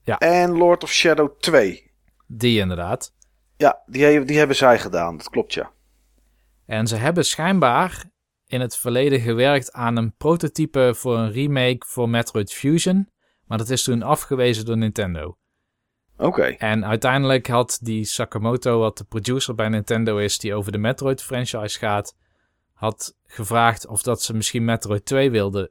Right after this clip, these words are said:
Speaker 1: remaken. En ja, dat hebben ze, wat mij betreft, met heel veel succes gedaan.
Speaker 2: Oké.
Speaker 1: Zij nailen echt de Metroid feel.
Speaker 2: Oh, dat is wel, eh, dat is wel netjes.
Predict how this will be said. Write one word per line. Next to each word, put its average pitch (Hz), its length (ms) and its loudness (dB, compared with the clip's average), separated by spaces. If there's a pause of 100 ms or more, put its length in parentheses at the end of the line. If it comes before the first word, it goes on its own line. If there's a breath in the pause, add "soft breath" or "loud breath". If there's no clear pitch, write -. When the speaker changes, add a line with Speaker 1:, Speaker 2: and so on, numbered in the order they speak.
(120)
Speaker 1:
remaken. 101 760 -4 (800)
En 107 420 -2 (200)
ja, - 200 -6
dat 113 140 0
hebben 131 200 2
ze, 123 220 2
wat 113 140 -2
mij 151 220 2
betreft, 156 420 -4
met 120 260 -4
heel 131 260 2
veel 107 160 -4
succes - 420 -8
gedaan. 82 420 -10 (640)
Speaker 2:
Oké. 220 140 2
Speaker 1:
Zij 120 240 2
nailen 135 640 4
echt 113 440 -6
de 110 80 -2
Metroid 101 480 -2
feel. 78 360 -10 (560)
Speaker 2:
Oh, - 160 2
dat 196 140 -2
is 156 100 -2
wel, 185 420 8
eh, 190 120 4
dat 185 160 4
is 165 100 -6
wel 156 140 2
netjes. - 560 -6